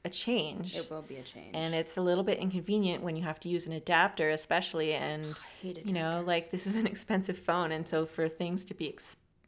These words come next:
Speaker 1: like, inconvenient is, like, extra annoying.
Speaker 2: Yeah.
Speaker 1: But I think it's gonna be okay in the long run. We'll get used to it.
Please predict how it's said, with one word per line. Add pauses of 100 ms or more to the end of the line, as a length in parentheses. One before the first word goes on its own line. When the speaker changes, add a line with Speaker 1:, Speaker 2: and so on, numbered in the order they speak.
Speaker 1:
like,
inconvenient
is,
like, (140)
extra
annoying.
Speaker 2:
Yeah. (340)
Speaker 1:
But
I
think
it's
gonna
be
okay
in
the
long
run.
We'll
get
used
to
it.